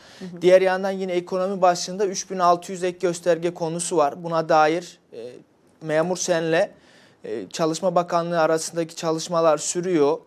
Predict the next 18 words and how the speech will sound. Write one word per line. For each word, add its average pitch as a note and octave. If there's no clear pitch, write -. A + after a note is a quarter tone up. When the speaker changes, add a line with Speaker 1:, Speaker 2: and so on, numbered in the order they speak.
Speaker 2:
Taraflar D#3
bir E3
araya D#3
geliyor. C#3
Daha C#3
önce C#3+
iki D#3
defa D3
bir D3+
araya C#3+
gelmişlerdi. C#3+
Üçüncüsü F3
de F3
tarihi E3
yanlış E3+
hatırlamıyorsam F3+
on G3
Mayıs'ta D3+